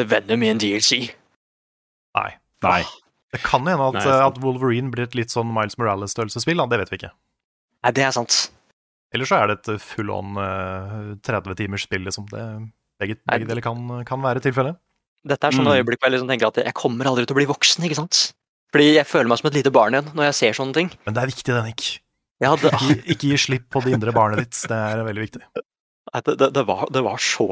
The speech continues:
Speaker 1: gøy.
Speaker 3: Jeg er faktisk mer gira på Wolverine enn Spider-Man to.
Speaker 1: Hva?
Speaker 3: Må jeg
Speaker 2: Er det?
Speaker 3: innrømme. Ja, altså, det, det, dette er et så bra team, da, Insomniac er så flinke.
Speaker 1: Mm.
Speaker 3: Og jeg, jeg er jo sånn mannemann, ikke sant, som vil gjerne ha litt gørr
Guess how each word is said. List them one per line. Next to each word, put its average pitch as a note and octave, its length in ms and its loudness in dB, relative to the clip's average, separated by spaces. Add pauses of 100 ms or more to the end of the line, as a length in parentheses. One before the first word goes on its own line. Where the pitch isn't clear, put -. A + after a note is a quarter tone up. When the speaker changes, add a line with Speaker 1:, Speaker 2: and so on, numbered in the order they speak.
Speaker 1:
gøy. - 180 2 (1120)
Speaker 3:
Jeg B2 80 4
er C#3 60 2
faktisk A#2+ 400 -4
mer B2 600 4
gira G#2 340 2
på G#2 260 2
Wolverine G2+ 560 2
enn G2 320 -2
Spider-Man F2 440 -2
to. G2 140 -6 (600)
Speaker 1:
Hva? A2 280 -6
Speaker 3:
Må C#3+ 100 6
jeg G#3 100 4
Speaker 2:
Er - 20 4
det? G#2+ 80 4
Speaker 3:
innrømme. F2+ 220 0 (600)
Ja, A2 120 4 (100)
altså, A#2 240 2
det, B2 300 -6
det, B2 200 0
dette G#2 300 -4
er F2+ 160 2
et G#2 100 -4
så G#2+ 320 0
bra G#2 220 2
team, A2 320 0
da, A2+ 160 0
Insomniac G2 560 -2
er G2+ 180 4
så G#2+ 220 -2
flinke. A2+ 380 0 (440)
Speaker 1:
Mm. A2+ 200 -8
Speaker 3:
Og G#2 80 0
jeg, G#2+ 340 4
jeg G2 80 4
er G#2 200 4
jo A2+ 80 2
sånn G#2+ 200 -2
mannemann, G2 400 0
ikke - 160 -2
sant, G#2+ 340 -6 (140)
som A2 200 -2
vil G#2 120 2
gjerne F#2+ 240 0
ha - 200 2
litt G2 200 -4
gørr A2+ 320 2